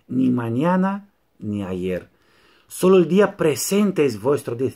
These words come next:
dice Ele-, Elena White. Durante sus horas, trabajad por el Maestro, como si fuese vuestro último día. Escucha-, ¿escucháis bien? Último día en la tierra. Presentad vu-, todos vuestros planes a Dios,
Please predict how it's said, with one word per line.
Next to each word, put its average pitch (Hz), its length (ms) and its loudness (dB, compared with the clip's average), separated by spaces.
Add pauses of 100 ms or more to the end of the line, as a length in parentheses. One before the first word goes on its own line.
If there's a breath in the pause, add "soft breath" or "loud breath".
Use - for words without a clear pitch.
(140)
dice 123 420 -6
Ele-, - 280 -4
Elena 117 260 0
White. 104 340 -2 (560 soft breath)
Durante 180 480 4
sus - 320 -6
horas, 226 460 0 (220)
trabajad 156 680 -2
por 151 140 2
el 131 80 2
Maestro, 113 640 -4 (280 soft breath)
como 185 200 4
si 180 140 -2
fuese 214 380 2
vuestro 180 580 2
último 262 840 2 (100)
día. 160 320 2
Escucha-, - 300 -8
¿escucháis 160 580 -4
bien? 220 320 0 (360 loud breath)
Último 226 640 2
día 185 540 -2
en 123 120 -14
la 104 160 -10
tierra. 101 420 -6 (560 soft breath)
Presentad 170 500 0
vu-, 156 220 -6 (100)
todos 190 320 2
vuestros 147 400 -2
planes 156 460 -4
a 139 80 -2
Dios, 185 460 -2